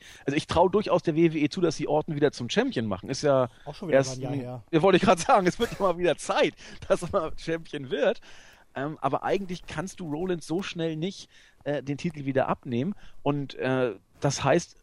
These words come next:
Speaker 1: Rollins muss diese Fehde am Ende gewinnen. Nur, wir wissen ja alle, er, er kann sie ja eigentlich nicht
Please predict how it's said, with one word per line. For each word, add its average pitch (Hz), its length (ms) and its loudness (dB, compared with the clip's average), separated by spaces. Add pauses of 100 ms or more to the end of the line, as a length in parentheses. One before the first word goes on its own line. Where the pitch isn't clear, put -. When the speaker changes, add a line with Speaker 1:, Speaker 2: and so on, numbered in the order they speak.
(180)
Speaker 1:
Rollins 135 500 0
muss 160 160 2
diese 139 220 0
Fehde 156 300 4
am 143 120 4
Ende 135 260 0
gewinnen. 117 460 0 (340)
Nur, 151 380 4
wir 135 100 4
wissen 156 220 2
ja 135 140 6
alle, 170 280 6 (360)
er, - 180 -4
er 139 100 0
kann 165 280 0
sie 160 120 0
ja 156 120 6
eigentlich 156 320 0
nicht 139 200 -4